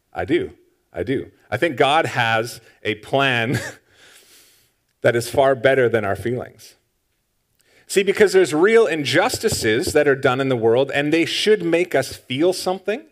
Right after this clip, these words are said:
and we should recognize them as injustices, but how we respond and react is what matters to God. He cares about our character. We love the idea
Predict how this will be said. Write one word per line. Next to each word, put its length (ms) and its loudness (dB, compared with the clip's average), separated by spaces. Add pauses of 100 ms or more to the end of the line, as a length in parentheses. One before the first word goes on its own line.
(240)
and 140 -2
we 80 2
should 240 0
recognize 840 0
them 180 -2
as 160 0
injustices, 1080 -4 (320)
but 280 0
how 420 0
we 280 0
respond 1300 -2
and 240 -2
react 840 -2 (360)
is 220 -6
what 320 -4
matters 560 -4
to 100 -18
God. 500 -4
He 160 -12
cares 360 -4
about 200 -4
our 120 -6
character. 720 -12 (1600)
We 140 0
love 260 2
the 160 2
idea 840 0